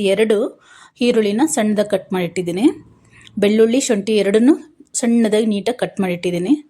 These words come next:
ಹಾಗೆ ಸ್ವಲ್ಪ ಕರಿಬೇವು, ಒಂದು ಸ್ವಲ್ಪ ಸಬ್ಬಸಿಗೆ ಸೊಪ್ಪು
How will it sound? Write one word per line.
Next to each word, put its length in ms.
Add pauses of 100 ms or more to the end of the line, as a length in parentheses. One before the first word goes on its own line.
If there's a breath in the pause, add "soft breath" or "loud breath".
(380 soft breath)
ಹಾಗೆ 120
ಸ್ವಲ್ಪ 380 (220)
ಕರಿಬೇವು, 440 (640)
ಒಂದು 180
ಸ್ವಲ್ಪ 320 (120)
ಸಬ್ಬಸಿಗೆ 480
ಸೊಪ್ಪು 380